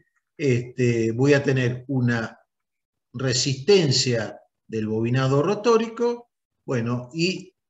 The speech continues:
se representan las inductancias o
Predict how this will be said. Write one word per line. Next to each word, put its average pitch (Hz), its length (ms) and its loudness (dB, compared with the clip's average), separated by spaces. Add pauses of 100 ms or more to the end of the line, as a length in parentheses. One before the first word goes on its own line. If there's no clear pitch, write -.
(200)
se 156 320 2
representan 147 960 2
las - 320 -6
inductancias 160 1080 -2 (500)
o 131 480 -4